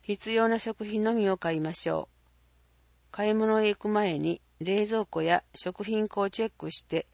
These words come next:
必要なものを確認すれば、余計なものを買うことなく節約になります。また、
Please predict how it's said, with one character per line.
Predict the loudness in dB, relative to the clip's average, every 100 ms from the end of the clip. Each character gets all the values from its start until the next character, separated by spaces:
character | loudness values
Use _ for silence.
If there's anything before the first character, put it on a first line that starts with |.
| _ _ _
必 | -20 -14 -2
要 | 2
な | 4 4
も | 2
の | 2 0
を | -2
確 | -4 0
認 | 0 0
す | -2
れ | -4
ば、 | 0 -2 -4 _ _ _ _
余 | -6 -2
計 | 0 2
な | 4
も | 4
の | 2
を | 0
買 | -4
う | -6
こ | -4
と | -2
な | -4
く | -2 -6 -8
節 | -10 -10 -4
約 | -4 -2
に | 0
な | 0
り | 0 -4
ま | -6
す。 | -8 -12 -14 _ _ _ _ _ _ _ _
ま | -4 -2
た、 | 2 0